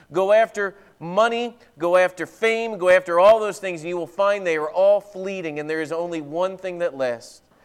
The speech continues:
There's only one thing that your soul will find rest in, and it is Christ and Christ alone. Run to Him and find your rest in Him. We're about ready to sing a song and then go to the communion table.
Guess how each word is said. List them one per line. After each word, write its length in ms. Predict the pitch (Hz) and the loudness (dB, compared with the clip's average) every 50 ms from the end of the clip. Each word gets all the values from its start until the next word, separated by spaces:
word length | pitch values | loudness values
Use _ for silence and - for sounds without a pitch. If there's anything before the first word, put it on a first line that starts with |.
| _ _ | _ _
There's 160 | - 160 156 180 | -8 -6 -4 -2
only 220 | 190 190 196 185 | -4 -2 -4 -6
one 360 | 175 165 175 190 214 226 208 | -6 -4 -2 -2 -2 -2 -4
thing 220 | 202 202 196 185 175 | -6 -8 -6 -4 -4
that 120 | 175 170 | -4 -4
your 120 | 170 165 | -6 -8
soul 320 | 156 - - 170 160 156 151 | -10 -6 -6 -4 -4 -4 -6
will 100 | 151 139 | -10 -8
find 320 | 143 143 143 139 131 123 | -6 -6 -6 -6 -6 -6
rest 320 | 120 120 120 117 - - 110 | -4 -4 -4 -6 -8 -16 -20
in, 140 | 104 95 107 _ _ _ _ _ _ _ _ _ _ _ | -20 -20 -20 _ _ _ _ _ _ _ _ _ _ _
and 100 | 123 127 | -10 -8
it 80 | 127 123 | -8 -8
is 140 | 123 - | -10 -12
Christ 420 | - _ - 127 127 131 131 - 131 | -14 _ -4 -4 -4 -4 -6 -12 -16
and 100 | 117 107 | -18 -12
Christ 340 | - 120 120 117 - - 117 | -8 -8 -8 -8 -10 -14 -16
alone. 300 | 107 95 95 92 92 90 _ _ _ _ _ _ _ _ _ _ _ _ _ _ _ _ _ _ _ _ | -16 -14 -16 -18 -20 _ _ _ _ _ _ _ _ _ _ _ _ _ _ _ _ _ _ _ _ _
Run 300 | 117 127 147 170 185 175 | -4 0 0 0 0 -2
to 120 | 156 147 | -8 -10
Him 180 | 120 110 92 92 _ _ _ _ _ _ _ _ _ _ _ _ _ _ _ _ _ _ _ _ _ _ _ _ _ _ _ _ _ _ _ _ _ _ _ _ | -12 -12 -16 -18 _ _ _ _ _ _ _ _ _ _ _ _ _ _ _ _ _ _ _ _ _ _ _ _ _ _ _ _ _ _ _ _ _ _ _ _
and 140 | - 113 107 | -14 -14 -8
find 260 | - 131 127 131 131 | -8 -6 -6 -6 -8
your 120 | 127 127 120 | -10 -10 -8
rest 320 | 107 107 107 107 - - | -8 -8 -8 -8 -14 -18
in 100 | 113 107 | -20 -20
Him. 240 | 104 113 101 92 98 _ _ _ _ _ _ _ _ _ _ _ _ _ _ _ _ _ _ _ _ _ _ | -18 -18 -18 -20 -20 _ _ _ _ _ _ _ _ _ _ _ _ _ _ _ _ _ _ _ _ _ _
We're 120 | - 127 131 | -8 -8 -4
about 240 | 120 143 160 147 151 | 0 0 0 0 0
ready 300 | 156 147 147 147 139 131 | -2 -4 -4 -6 -10 -14
to 340 | - - 139 135 131 127 | -14 -14 -12 -12 -12 -12
sing 240 | 127 - 147 143 147 | -14 -14 -14 -12 -12
a 40 | 139 | -14
song 420 | 139 - 131 127 127 127 123 120 | -14 -10 -10 -8 -8 -8 -8 -10
and 80 | 113 110 | -10 -10
then 160 | 113 110 107 | -12 -12 -10
go 160 | 104 110 110 | -10 -10 -10
to 80 | 110 110 | -10 -12
the 80 | 101 101 | -16 -18
communion 380 | - _ 110 107 104 101 90 | -18 _ -18 -16 -16 -16 -18
table. 380 | - 90 87 87 80 76 _ | -20 -20 -20 -20 -20 -20 _